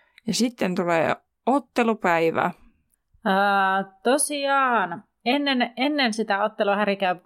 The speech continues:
Speaker 2: Ronin luona sairaalasiivessä. Ron ei pääse katsomaan peliä, sillä Pomfrey ei anna hänen mennä.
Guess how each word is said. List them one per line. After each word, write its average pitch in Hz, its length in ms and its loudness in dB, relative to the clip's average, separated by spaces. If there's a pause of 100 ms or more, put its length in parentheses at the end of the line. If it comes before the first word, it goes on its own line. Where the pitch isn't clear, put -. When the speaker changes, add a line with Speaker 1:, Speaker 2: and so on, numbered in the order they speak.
Speaker 2:
Ronin 208 300 -2
luona 170 180 -2
sairaalasiivessä. 240 1000 0 (260)
Ron 233 200 0
ei 208 280 -2 (160)
pääse 196 240 -2
katsomaan 196 400 -2
peliä, 190 260 0
sillä 180 220 -2
Pomfrey 185 400 -4
ei 175 80 -6
anna 180 200 -4
hänen 170 220 -6
mennä. 175 320 -4